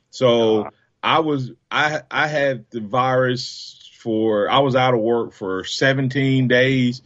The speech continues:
Speaker 1: plus the weekend, uh, you know, well, seventeen, yeah, seventeen days, I think it was. And I was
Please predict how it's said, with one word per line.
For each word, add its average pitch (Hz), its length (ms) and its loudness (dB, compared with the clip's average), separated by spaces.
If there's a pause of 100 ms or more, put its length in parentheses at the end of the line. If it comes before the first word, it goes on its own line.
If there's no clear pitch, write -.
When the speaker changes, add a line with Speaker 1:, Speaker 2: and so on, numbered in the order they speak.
(380)
Speaker 1:
plus 123 320 2 (120)
the 113 100 -4
weekend, 110 680 0 (360)
uh, 92 340 -6 (440)
you 120 100 4
know, 107 200 2
well, 110 200 2
seventeen, 113 520 -2
yeah, 92 140 -2
seventeen 135 500 0
days, 117 200 2
I 107 80 -2
think 110 180 -4
it 104 80 -6
was. 107 360 4 (500)
And 120 760 2 (920)
I 127 180 4
was 123 400 -2